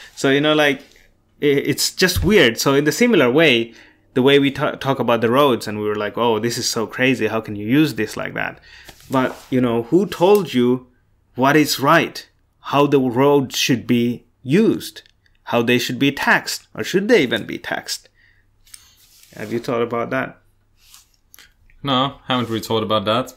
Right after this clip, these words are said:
Speaker 2: Haven't really had a reason to think about that. <laughs>
Speaker 1: Yeah, but you do think about privacy and whatnot. So what about these, uh, companies like McAfee and F-Secure, you know, that people buy? Are they really useful? What do you think?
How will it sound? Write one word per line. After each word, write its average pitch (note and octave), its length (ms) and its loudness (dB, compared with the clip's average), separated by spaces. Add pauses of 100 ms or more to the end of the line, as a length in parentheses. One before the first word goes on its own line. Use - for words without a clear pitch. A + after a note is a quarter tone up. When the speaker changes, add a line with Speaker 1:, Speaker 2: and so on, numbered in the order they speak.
(180)
Speaker 2:
Haven't G#2+ 240 -4
really G2+ 140 -4
had G2+ 160 -4
a F2+ 60 -4
reason G#2 360 -2
to F2+ 60 -8
think G2+ 220 -6
about A2 220 0
that. B2 200 0 (360)
<laughs> - 160 -20
Speaker 1:
Yeah, B3 140 6
but F3 160 6
you D3+ 180 6 (400)
do F3+ 180 8
think D#3+ 220 4
about G#2+ 360 2 (360)
privacy C3+ 440 4
and A2 140 2
whatnot. A2 380 0 (240)
So F3 160 4
what A#3+ 100 6
about B3+ 260 4
these, G3 380 0
uh, B2+ 360 4
companies C#3+ 600 0
like G2+ 280 -4 (420)
McAfee A2 800 0
and G#2 560 -8
F-Secure, A2 880 -4 (160)
you A2+ 140 -4
know, G#2 240 -8 (320)
that - 140 -6
people G#2+ 280 -4
buy? G#2 360 0 (680)
Are A2 120 -2
they C3 160 2
really B2 400 2
useful? B2 580 0 (340)
What G#2+ 140 -4
do A2+ 60 0
you G#2+ 80 -2
think? A2+ 280 -8